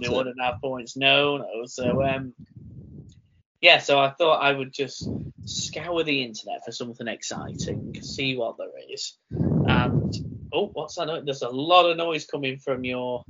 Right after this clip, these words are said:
Speaker 2: a lot of heavy breathing. There we go. I don't even know if it's my fan. I don't, I don't think it's my fan. I can just hear it. It's that hot here today. But yeah, scour the internet. What can we do? And I just thought I would test for just the fun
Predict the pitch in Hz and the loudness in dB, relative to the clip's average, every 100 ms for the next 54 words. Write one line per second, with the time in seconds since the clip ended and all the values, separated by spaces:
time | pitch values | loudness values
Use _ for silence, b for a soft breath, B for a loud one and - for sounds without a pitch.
0 | - - - - - - - _ _ _ | -16 -12 -10 -6 -6 -8 -12 _ _ _
1 | _ _ _ - 123 123 120 - 143 139 | _ _ _ -6 0 2 2 0 0 2
2 | 135 135 131 131 127 127 120 123 _ _ | 2 2 0 0 -2 -4 -10 -14 _ _
3 | _ _ _ _ _ _ _ _ _ - | _ _ _ _ _ _ _ _ _ -4
4 | 120 120 104 104 101 - - 143 240 226 | -2 -2 -6 -10 -12 -16 -12 -6 -4 0
5 | 165 139 131 - 151 120 113 147 160 - | 0 0 -4 -6 -4 -4 -6 -10 -8 -4
6 | 143 - 101 139 185 - 139 135 - - | -6 -4 -6 -4 -6 -6 -8 -10 -14 -16
7 | 113 - - - - - 117 - - 120 | -18 -16 -14 -14 -14 -18 -18 -16 -10 -10
8 | 113 117 120 151 143 107 117 - 69 - | -8 -8 -6 -2 -2 -4 -10 -14 -16 -16
9 | - - - _ _ b b b b - | -18 -20 -20 _ _ b b b b 6
10 | 131 135 127 - 220 220 185 151 147 139 | 8 8 8 8 10 10 8 0 4 4
11 | 135 180 - 113 110 113 113 120 120 117 | 4 2 -2 -8 -10 -8 -6 -6 -8 -10
12 | - 123 110 113 107 101 107 - 139 135 | -4 -2 0 0 -4 -6 -12 -6 -4 -4
13 | - - - _ _ - 117 110 - _ | -10 -16 -20 _ _ -2 -2 -2 -6 _
14 | - 254 254 - - - - 151 131 127 | -2 2 2 0 -12 -10 -6 2 2 2
15 | 135 | -4